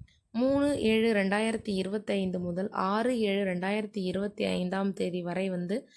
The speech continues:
சந்திராஷ்டம தினம் அப்படிங்கிறதுனால அன்றைய தினம் வந்து புதிய முயற்சிகளையோ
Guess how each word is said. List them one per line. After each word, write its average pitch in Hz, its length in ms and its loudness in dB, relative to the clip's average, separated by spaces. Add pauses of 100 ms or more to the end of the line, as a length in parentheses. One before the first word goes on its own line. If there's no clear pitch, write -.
(300)
சந்திராஷ்டம 254 760 2
தினம் 196 340 0
அப்படிங்கிறதுனால 175 840 -2 (320)
அன்றைய 247 480 4
தினம் 220 320 2
வந்து 190 340 -2 (100)
புதிய 247 340 0
முயற்சிகளையோ 196 960 0